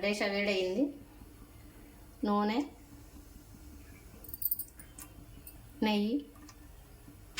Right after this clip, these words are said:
మూడు టేబుల్ స్పూన్లు నూనె,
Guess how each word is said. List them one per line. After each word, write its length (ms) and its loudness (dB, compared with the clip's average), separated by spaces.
మూడు 220 4
టేబుల్ 260 8
స్పూన్లు 340 6
నూనె, 220 4